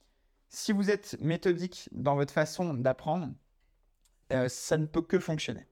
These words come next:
d'accord ? Après, attention, hein, il y a toujours, euh, des... des petits génies, et cetera, qui arrivent à tout retenir sans, euh, sans retravailler les cours, sans faire des fiches, sans faire des trucs.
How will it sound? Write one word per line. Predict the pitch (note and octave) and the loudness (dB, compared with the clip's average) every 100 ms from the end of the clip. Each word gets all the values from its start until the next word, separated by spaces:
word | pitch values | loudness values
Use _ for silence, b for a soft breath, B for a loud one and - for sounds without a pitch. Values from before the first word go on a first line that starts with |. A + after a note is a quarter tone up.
| - | -6
d'accord ? | B2 - E3+ b b b | 0 2 2 b b b
Après, | - D#3 - G3 D#3+ - | 0 0 2 2 2 -4
attention, | C3+ D3 C#3 F3+ D#3 C3+ | -2 -2 0 0 0 0
hein, | B2+ | 2
il | |
y | C3+ | 0
a | |
toujours, | C#3+ F3 F3 F#3 F#3+ G3+ _ _ _ _ - B2+ | 0 0 0 0 -2 -2 _ _ _ _ -6 0
euh, | B2+ C3 | 2 2
des... | B2 C3+ C3 | 0 0 0
des | A#2+ C3 | -2 -4
petits | - - - D3+ | -4 -8 -2 0
génies, | D3+ D3+ D#3 E3 | 2 2 0 0
et | D3+ | -2
cetera, | - B2 B2+ D#3+ | -4 -2 2 0
qui | - D3 | 0 2
arrivent | C3 C3 D#3+ F3+ C3 - _ _ - | 2 2 0 0 -2 -10 _ _ -6
à | B2+ | -6
tout | - F#3+ | -2 0
retenir | E3+ E3 D#3 D3+ F3 - _ _ | 2 2 0 0 -2 -8 _ _
sans, | - - - E3+ F3+ - - | -16 -6 0 2 0 -4 -2
euh, | C3 A#2+ A#2 A2+ A2+ A2+ A2+ A2+ G2+ _ _ _ _ | 0 2 2 0 0 0 0 0 -2 _ _ _ _
sans | - - E3+ E3 E3 | -10 0 2 4 4
retravailler | C#3+ C#3+ - C#3+ C3 B2+ | 2 0 2 2 2 0
les | B2 | -2
cours, | - C3 C3+ C#3+ | -4 0 0 0
sans | - B2+ | -4 -2
faire | C3 | -2
des | A#2 | -2
fiches, | A#2+ - B2+ C3 - _ _ _ | -4 -4 -2 -4 -8 _ _ _
sans | - C#3 | -2 0
faire | C3+ | 2
des | B2+ | 2
trucs. | - - D#3 - | 0 0 0 -2